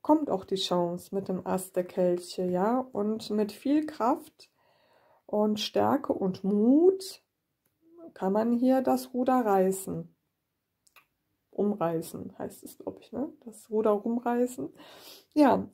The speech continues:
andere wiederum akzeptieren die Situation, wie sie ist, widmen sich verstärkt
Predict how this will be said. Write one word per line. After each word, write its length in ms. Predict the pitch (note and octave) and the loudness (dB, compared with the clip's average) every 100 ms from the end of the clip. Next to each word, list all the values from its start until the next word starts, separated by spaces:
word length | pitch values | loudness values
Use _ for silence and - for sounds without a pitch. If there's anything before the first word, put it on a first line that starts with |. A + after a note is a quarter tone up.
| - | 0
andere 480 | A#3 D4+ D4+ B3+ A#3 | 6 6 8 6 4
wiederum 760 | A#3 A3+ A3 G#3+ A#3+ D4 F4+ - _ - | 0 2 2 4 4 4 0 -8 _ -10
akzeptieren 800 | - A#3 - B3+ B3 - B3 B3 | -6 -6 -4 -4 -4 -4 0 2
die 80 | B3+ | 2
Situation, 760 | C4 B3+ - B3+ - C4 C4 C4 | 0 -2 -2 -4 -2 2 2 2
wie 100 | B3 | 0
sie 160 | B3+ | 0
ist, 460 | B3 C4+ D#4 - - G#3+ | 2 2 0 -4 -16 -2
widmen 440 | G#3+ B3 C4 B3+ | 0 2 4 4
sich 220 | B3 A#3+ | 2 -2
verstärkt 840 | - A#3 - A3+ A#3+ C4 - - | -6 -8 -4 0 0 0 -6 -20